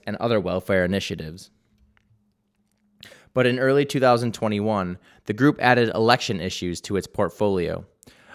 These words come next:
A few months later, when Republican secretaries of state gathered at the Conrad Hotel in Washington, D C, for their annual conference, the foundation was the only outside organization with a speaking slot at every panel.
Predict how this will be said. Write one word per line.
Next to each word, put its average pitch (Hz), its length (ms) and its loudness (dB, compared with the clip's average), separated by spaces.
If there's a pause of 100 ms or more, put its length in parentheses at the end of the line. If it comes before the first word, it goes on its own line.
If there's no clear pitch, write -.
A - 60 -4
few 139 160 4
months 127 260 2
later, 101 540 2
when 117 160 2
Republican 127 520 4
secretaries 117 640 0
of 95 140 -6
state - 480 0
gathered 110 340 6
at 104 120 -2
the 113 80 -6
Conrad 117 520 0
Hotel 110 480 0
in 90 140 -4
Washington, 95 560 -2
D 92 140 -6
C, 101 440 -4 (320)
for 113 100 0
their 101 200 0
annual 101 340 0
conference, 90 640 -4 (400)
the 117 60 -8
foundation 127 640 4
was 113 140 -2
the 101 200 -2
only 127 260 -2
outside 110 380 0
organization 98 880 -2
with 98 140 -8
a 98 40 -6
speaking 98 400 -6
slot 85 300 -4
at 87 160 -8
every 90 220 -4
panel. 85 420 -6